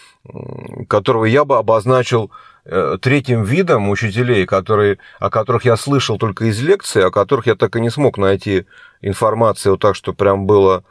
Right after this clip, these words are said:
м, этому посвящено какая-то словарная статья или какая-то отдельная статья, я такого не видел, но, э, я слушал одно учение, и там, э, описывался такой вид учителя, и, и, и называли,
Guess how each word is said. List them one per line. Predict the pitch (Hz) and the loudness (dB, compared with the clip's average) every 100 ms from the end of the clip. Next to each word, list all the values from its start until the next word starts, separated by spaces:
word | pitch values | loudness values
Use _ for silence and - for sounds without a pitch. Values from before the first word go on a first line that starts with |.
| _ - _ | _ -20 _
м, | 87 90 90 87 82 | -10 -6 -6 -6 -4
этому | 101 101 104 | -2 0 0
посвящено | 101 - 107 - 123 113 107 101 - _ 98 | 0 -4 -4 -2 0 2 2 0 -4 _ -4
какая-то | 104 98 104 92 | -2 0 0 0
словарная | 107 104 113 104 101 92 | 0 2 4 2 0 -2
статья | - 98 107 123 147 160 147 | 0 0 2 2 4 4 0
или | - 113 104 | 0 -2 -2
какая-то | - 104 104 104 98 90 98 95 85 | 0 0 2 4 4 4 4 4 2
отдельная | 92 95 151 160 127 | -2 -2 -2 0 -2
статья, | - 110 104 110 98 | 0 -2 0 0 0
я | |
такого | 92 - 107 | 0 -4 -4
не | 117 156 | -2 -4
видел, | 240 196 127 | -2 2 2
но, | 147 131 - - - - - | 4 2 2 -6 -20 -20 -10
э, | - 98 101 101 101 101 98 104 | -2 0 2 4 4 4 4 4
я | 113 | 2
слушал | 110 135 117 | 2 0 2
одно | 107 110 123 | 0 2 2
учение, | 131 - 247 240 143 92 - - - | 0 -2 -2 0 0 0 -4 -18 -14
и | - | -10
там, | 120 190 196 175 | -2 0 2 2
э, | 135 127 123 117 113 107 101 57 - | 4 4 4 4 4 2 0 -4 -2
описывался | 107 110 180 - 135 120 120 | -2 -2 -4 -2 -2 -2 -2
такой | 120 110 131 | -2 0 0
вид | 123 139 | 0 -6
учителя, | 131 214 170 113 | -8 -6 -2 0
и, | 87 73 | -2 -10
и, | - 104 - | -12 -12 -6
и | 127 | -2
называли, | 127 120 143 175 156 147 | -2 -2 0 0 0 -4